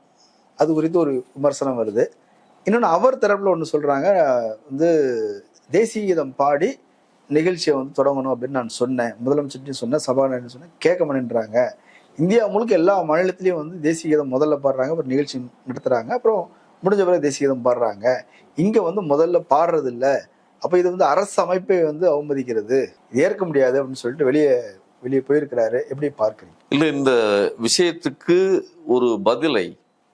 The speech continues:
Speaker 2: அதிமுக தரப்புல இருந்து எடப்பாடி சொல்லியிருக்காரு. அவர் என்ன சொல்றாருன்னா, திட்டமிட்டு ஆளுநரை விரட்டி விட்டார்கள், வெளியில் வெளிநடப்பு செய்ய வைத்திருக்கிறார்கள்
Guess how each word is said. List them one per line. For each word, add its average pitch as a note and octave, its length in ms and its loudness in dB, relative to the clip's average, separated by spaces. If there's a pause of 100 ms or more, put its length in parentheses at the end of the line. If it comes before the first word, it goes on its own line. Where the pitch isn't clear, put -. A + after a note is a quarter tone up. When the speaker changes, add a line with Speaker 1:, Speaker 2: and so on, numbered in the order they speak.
(320)
Speaker 2:
அதிமுக F3 720 0
தரப்புல B2 360 0
இருந்து C3+ 280 -4
எடப்பாடி C3 500 -2
சொல்லியிருக்காரு. G2+ 500 -2
அவர் G2+ 240 -2
என்ன C3 120 -8
சொல்றாருன்னா, A#2+ 460 -2
திட்டமிட்டு D#3+ 680 -2 (320)
ஆளுநரை C3+ 580 0
விரட்டி C3+ 320 -2
விட்டார்கள், F#2+ 420 -4
வெளியில் C3+ 380 -2
வெளிநடப்பு C#3 480 -2
செய்ய D3+ 300 0
வைத்திருக்கிறார்கள் G#2 840 -2